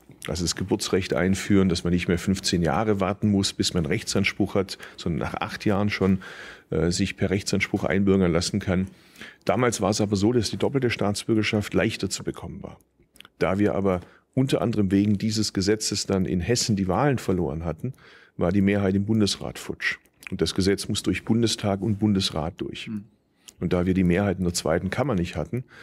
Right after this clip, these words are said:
Speaker 1: ist das Gesetz leider verschlimmbessert geworden. Und seither ist jetzt die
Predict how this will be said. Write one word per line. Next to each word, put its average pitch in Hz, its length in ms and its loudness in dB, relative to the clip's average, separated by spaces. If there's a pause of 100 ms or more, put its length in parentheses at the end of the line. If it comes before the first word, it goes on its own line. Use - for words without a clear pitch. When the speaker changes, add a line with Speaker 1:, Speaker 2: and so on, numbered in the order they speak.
(500)
Speaker 1:
ist - 160 -2
das 101 100 0
Gesetz 98 360 0
leider 90 240 2
verschlimmbessert 101 760 0
geworden. 60 400 -8 (480)
Und 85 160 -2
seither 104 420 2
ist 85 200 0
jetzt - 260 0
die 82 240 -2